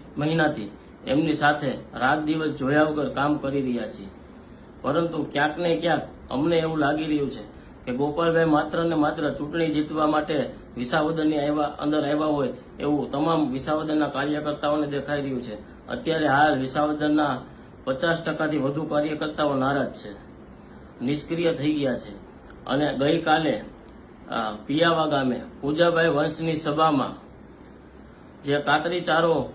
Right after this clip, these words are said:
કરવામાં આવ્યો હતો તેવું પણ આમ આદમી પાર્ટીના ઉમેદવાર દ્વારા કહેવામાં આવ્યું હતું. અને આજે પણ કેજરીવાલની જ્યારે સભા છે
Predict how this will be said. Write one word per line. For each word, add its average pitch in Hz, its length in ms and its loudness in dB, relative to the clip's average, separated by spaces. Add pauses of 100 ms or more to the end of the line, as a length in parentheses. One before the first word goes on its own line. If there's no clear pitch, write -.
(100)
કરવામાં 160 440 2
આવ્યો 160 180 2
હતો 143 320 -4 (600)
તેવું 170 340 2
પણ 165 220 4 (280)
આમ 151 220 2
આદમી 160 220 0
પાર્ટીના 156 400 0
ઉમેદવાર 156 540 0
દ્વારા 147 360 0
કહેવામાં 156 480 -2
આવ્યું 160 200 -2
હતું. 165 260 -6
અને 139 160 -2
આજે 151 280 2
પણ 131 340 2 (440)
કેજરીવાલની 170 560 2
જ્યારે 156 220 0
સભા 156 360 2
છે 135 240 -2